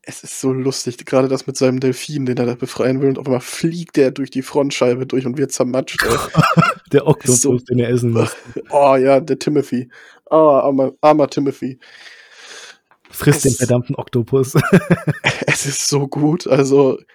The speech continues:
Speaker 1: ey, kennt ihr übrigens den Twitter-Kanal von, jetzt kommt's, Wort? Es gibt tatsächlich einen Wort-Twitter-Kanal.
Speaker 2: Nein, aber ich habe auch kein Twitter.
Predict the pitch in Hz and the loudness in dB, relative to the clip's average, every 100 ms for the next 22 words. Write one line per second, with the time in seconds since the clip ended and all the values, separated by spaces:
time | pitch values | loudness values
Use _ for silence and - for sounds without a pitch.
0 | _ - 120 131 - - - 151 208 175 | _ 0 0 0 -4 -2 -2 -2 -6 -2
1 | 175 143 - 131 - 208 220 120 - 117 | -2 -2 -4 -8 -4 -4 -2 -4 -2 -2
2 | 113 123 196 240 _ - - 135 196 262 | 2 2 0 -4 _ -10 2 2 2 -4
3 | - 123 123 - 127 170 - - 143 123 | -6 -8 -8 0 0 0 -10 -14 0 2
4 | 135 - - 131 - 156 - 156 147 156 | 2 -2 -10 -8 -8 -8 -8 -6 -8 -8
5 | 131 120 160 - _ _ _ - 170 175 | -2 0 0 -4 _ _ _ -2 0 0
6 | 127 117 120 196 214 _ _ _ _ _ | -2 -2 0 -2 -6 _ _ _ _ _
7 | _ _ _ _ _ _ _ _ _ _ | _ _ _ _ _ _ _ _ _ _
8 | - 113 107 123 156 _ 120 113 123 113 | -8 -4 -2 -4 -8 _ 0 0 2 0
9 | 104 113 104 131 - 135 | 0 -6 -6 -8 -8 -14